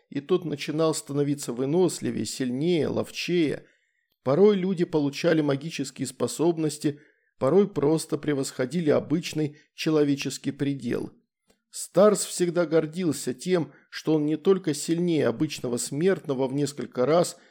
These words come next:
но ещё и первым догадался сделать это имиджем. Как бы он ни ненавидел опостылевший за эти годы звёздно-полосатый костюм, глупо было бы отрицать тот факт, что именно образ супергероя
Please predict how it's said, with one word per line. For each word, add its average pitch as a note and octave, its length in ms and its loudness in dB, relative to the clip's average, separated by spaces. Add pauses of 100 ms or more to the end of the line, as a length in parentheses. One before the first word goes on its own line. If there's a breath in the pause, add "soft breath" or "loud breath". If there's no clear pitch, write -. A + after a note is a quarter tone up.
(340 soft breath)
но F3+ 120 6
ещё G#3 280 0
и E3+ 100 2
первым E3 480 2
догадался D3 680 2
сделать D3+ 460 2
это D3+ 180 -2
имиджем. C#3+ 640 -6 (520)
Как F3 280 2
бы E3+ 100 4
он F3+ 140 6
ни E3 80 0
ненавидел E3+ 600 2
опостылевший C#3+ 800 0
за C#3+ 160 0
эти D3+ 240 0
годы C#3+ 280 0
звёздно-полосатый C#3 1080 0
костюм, F3 640 -2 (400 loud breath)
глупо F3 480 2
было C#3+ 260 2
бы B2+ 120 -2
отрицать C3+ 640 -2
тот A#2+ 180 -4
факт, - 440 -2 (340 soft breath)
что - 260 0
именно E3+ 400 0
образ D#3+ 600 0
супергероя D#3 1000 0